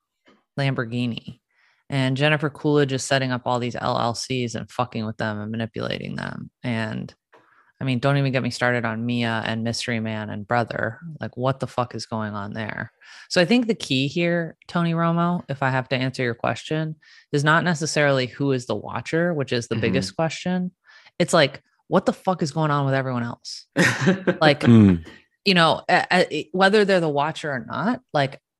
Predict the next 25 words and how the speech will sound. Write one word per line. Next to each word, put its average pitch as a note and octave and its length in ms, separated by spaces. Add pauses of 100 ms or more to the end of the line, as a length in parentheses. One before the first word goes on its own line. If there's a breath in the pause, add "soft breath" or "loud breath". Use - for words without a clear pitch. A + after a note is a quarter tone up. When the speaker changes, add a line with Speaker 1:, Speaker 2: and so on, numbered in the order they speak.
(140)
Speaker 1:
I E3+ 80
gotta E3+ 280
know C#3+ 640 (200)
who D#3 180
Mystery C3+ 400
Man A#2 240
is - 360 (140)
and D3 140
why C3 320
he C#3 240
just, B2 280
like, A2+ 440
showed C3 340
up A#2+ 240
randomly. A2+ 720
And C#3+ 140
I C#3+ 40
gotta D3+ 240
know C#3+ 440 (880 soft breath)
what D#3 240
made D#3 240
the C#3 80
teacher C3+ 840 (1160)
so - 220
weird. A#2+ 460